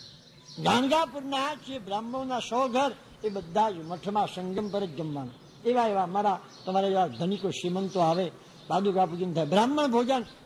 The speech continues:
કર્મના અંતમાં બ્રાહ્મણ ભોજન લખેલું છે. એ બ્રાહ્મણ ભોજન શ્રીમંતો કરે. "અતિથિ અભ્યાગતાન ઇષ્ટાન મિત્રાન ભક્તાન", બધા જ બ્રાહ્મણ, સુવાસિની, કુમારિકાન, બટુકાન, ઇષ્ટાન, મિત્રાન, ભક્તાન,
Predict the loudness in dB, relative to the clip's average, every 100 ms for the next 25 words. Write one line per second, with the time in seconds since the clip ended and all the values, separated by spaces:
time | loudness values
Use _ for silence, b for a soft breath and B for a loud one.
0 | -2 -2 0 0 -2 -4 -4 -4 -2 -2
1 | -2 -4 -4 -6 -6 -8 -6 -6 -8 -10
2 | -16 -20 -20 -20 -20 -20 -20 -20 -20 -20
3 | -20 -20 -20 -20 -20 -20 -20 0 6 6
4 | 6 2 2 -2 -2 -4 -4 -4 -2 -2
5 | -2 2 2 2 -2 2 6 6 6 2
6 | 2 2 2 0 -6 -4 -4 -6 -14 -4
7 | -2 0 -2 -6 -6 -2 0 0 -4 -8
8 | -2 2 2 2 -4 -12 -4 0 0 0
9 | -6 -20 -20 -20 -20 -20 -20 -20 -8 -4
10 | -2 0 0 -2 0 2 2 0 -2 -4
11 | -4 -4 -2 -2 0 0 0 -2 -6 -6
12 | -2 0 0 -2 -8 -2 0 0 -2 -8
13 | -4 -2 -2 -4 -6 -4 -2 0